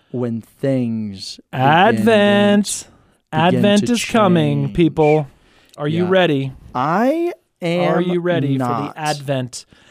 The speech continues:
Speaker 2: It's the new year. It's the, s-, the, when, when we begin Advent, we begin the new liturgical year.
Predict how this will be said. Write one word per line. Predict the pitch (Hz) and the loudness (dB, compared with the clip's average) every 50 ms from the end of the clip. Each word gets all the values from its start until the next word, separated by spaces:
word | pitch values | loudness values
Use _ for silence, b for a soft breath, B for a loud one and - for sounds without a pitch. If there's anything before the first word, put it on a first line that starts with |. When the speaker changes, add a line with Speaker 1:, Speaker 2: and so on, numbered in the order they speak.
| b b b b b | b b b b b
Speaker 2:
It's | 208 190 - - | -2 -2 -2 -2
the | - 208 | -4 -2
new | 190 190 202 214 214 | 0 0 0 0 0
year. | 208 196 208 262 294 226 127 - - | -2 -2 -4 -4 -4 -6 -8 -8 -10
It's | 165 160 - | -10 -10 -10
the, | - 175 | -6 -6
s-, | 160 - - _ | -6 -8 -8 _
the, | - 160 160 160 175 - | -8 -6 -6 -6 -8 -8
when, | 170 160 160 160 - - | -8 -8 -8 -8 -8 -8
when | 160 160 160 160 | -6 -4 -4 -2
we | 160 165 | -4 -4
begin | 156 160 156 156 170 160 | -4 -6 -6 -6 -6 -4
Advent, | 156 165 214 220 175 151 143 147 | -4 -4 -6 -6 -6 -8 -8 -8
we | 151 151 | -8 -8
begin | 147 147 147 135 156 165 165 160 160 160 165 - _ - | -8 -8 -8 -6 -4 -4 -4 -2 -4 -6 -8 -12 _ -10
the | 139 139 | -8 -6
new | 139 143 151 160 170 170 170 165 165 - - | -6 -4 -4 -2 -2 -2 -2 -4 -6 -10 -10
liturgical | 160 143 147 143 - - - 180 165 156 - 156 - - 151 143 139 143 143 143 - | -6 -4 -4 -4 -4 -8 -8 -8 -8 -6 -8 -10 -8 -6 -4 -4 -4 -4 -6 -10 -12
year. | 151 139 139 170 - - - - - | -10 -8 -8 -8 -8 -10 -12 -16 -20